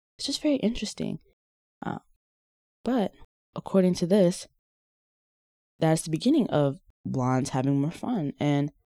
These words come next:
this is apparent in the portrayal of blondes, brunettes, and even redheads in the media and popular culture. Um, they talk about how Marilyn Monroe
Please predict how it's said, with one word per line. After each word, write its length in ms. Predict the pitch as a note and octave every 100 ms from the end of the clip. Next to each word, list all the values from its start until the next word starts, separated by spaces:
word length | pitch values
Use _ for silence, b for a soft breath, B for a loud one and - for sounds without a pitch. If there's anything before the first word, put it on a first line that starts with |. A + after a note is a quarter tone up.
| _ _ _ _ _ _ _ _ -
this 140 | D3+ D#3+
is 120 | D3+
apparent 460 | C#3 - A3+ B3
in 120 | - D3+
the 40 |
portrayal 560 | - - - D#3 D#3 D#3
of 200 | G3 -
blondes, 520 | C3+ B2+ A#2+ B2+ D#3
brunettes, 440 | - D3 C3 -
and 80 | E3
even 240 | E3 E3+ C#3+
redheads 400 | C3+ D3 C3+ -
in 80 |
the 60 | C3+
media 460 | B2+ C#3 D3+ C3 B2+
and 180 | C3 C3
popular 380 | - C3+ C3+ C3
culture. 540 | - - D3 - C3+ C3
Um, 320 | C3 C3 B2 - _
they 120 | - C3+
talk 220 | - A3+
about 220 | - C4
how 120 | A3
Marilyn 420 | E3+ D3 E3+ D3
Monroe 320 | C3+ C3 -